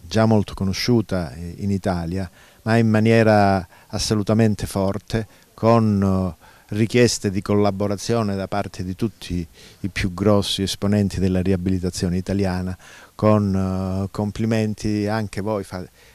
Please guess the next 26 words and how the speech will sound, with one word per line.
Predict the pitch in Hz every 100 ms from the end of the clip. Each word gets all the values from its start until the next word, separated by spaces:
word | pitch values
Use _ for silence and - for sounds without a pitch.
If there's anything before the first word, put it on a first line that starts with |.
| _
ah, | 95
ma | 107
voi | 107 120
fate | 117 107 104
questo | 104 - 98
tipo | 107 98
di | 95
cose, | - 120 104 90
ma | 90 90
perché | - - 120
non | 107
le | 98
facciamo | - 87 - 90
insieme?" | 90 190 117 85 - -
Insomma, | - 110
questo | 147 127 -
è |
stato | 117 120 113 113
il | 107
tipo | - 101 104 101 - - - - _
di | 98 104 107 107 104 101 85 _ _
approccio | 104 - 107 104 - -
che | 95
c'è | 95 95
stato | - 92 90 -
lì | 87 87 80